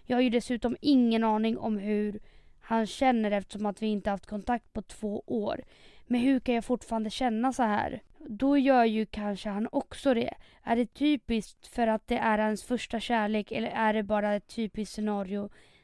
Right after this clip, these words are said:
där jag lite grann får skylla mig själv, bita ihop och vänta på att han kanske hör av sig, eller är jag sjuk i huvudet?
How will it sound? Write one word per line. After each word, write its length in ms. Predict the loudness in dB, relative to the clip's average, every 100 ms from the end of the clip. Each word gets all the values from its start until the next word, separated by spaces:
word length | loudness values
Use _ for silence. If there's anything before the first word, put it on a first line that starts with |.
| _
där 160 | 0 2
jag 140 | 4
lite 280 | 0 -2 -2
grann 220 | -2 -2
får 140 | -4
skylla 340 | -6 -2 0 0
mig 160 | -2
själv, 260 | -2 -2 -2
bita 260 | -4 -4 -4
ihop 380 | -2 -4 -8 -20 _ _ _
och 160 | -2
vänta 300 | 0 2 -2
på 100 | -2
att 100 | -4
han 180 | -4 -4
kanske 320 | -2 -4 -2
hör 120 | -2 -2
av 160 | -4
sig, 240 | -6 -10 -8
eller 200 | -6 -4
är 120 | -4
jag 180 | -6 -8
sjuk 280 | -10 -10 -10
i 40 |
huvudet? 300 | -8 -10